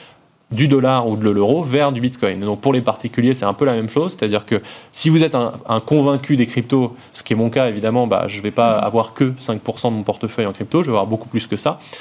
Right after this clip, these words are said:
Speaker 1: Mais pour une personne qui a un, je vais dire, une appétence au risque normal, <laughs> euh, les recommandations de la plupart des gestionnaires d'actifs, ça va être entre un et cinq pour cent de son portefeuille en crypto-monnaie.
Speaker 2: Il y a quand même la, la, la question de la fluctuation du cours.
Speaker 1: Mhm.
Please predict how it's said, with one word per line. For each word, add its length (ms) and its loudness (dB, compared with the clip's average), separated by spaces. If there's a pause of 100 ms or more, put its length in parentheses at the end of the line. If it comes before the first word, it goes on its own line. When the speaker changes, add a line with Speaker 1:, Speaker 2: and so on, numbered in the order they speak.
(260)
Speaker 1:
Mais 100 2
pour 180 2
une 100 2
personne 520 0
qui 100 -4
a 60 0
un, 300 -2
je 80 -8
vais 100 2
dire, 180 0 (120)
une 200 -2
appétence 440 0
au 60 0
risque 320 -2 (520)
normal, 540 0 (260)
<laughs> 260 -10
euh, 480 2
les 400 0
recommandations 560 0
de 60 0
la 80 2
plupart 260 0
des 100 -4
gestionnaires 380 -4
d'actifs, 340 -4
ça 140 -2
va 80 0
être 180 -2
entre 240 -2
un 80 0
et 60 0
cinq 220 -4
pour 160 -8
cent 100 -2
de 60 -6
son 100 -6
portefeuille 440 -4
en 60 -6
crypto-monnaie. 440 -6 (800)
Speaker 2:
Il 40 -2
y 40 2
a 40 4
quand 140 0
même 220 2
la, 200 4
la, 220 4
la 120 2
question 220 -2
de 60 2
la 100 2
fluctuation 520 -4
du 140 2
cours. 460 4
Speaker 1:
Mhm. 200 -4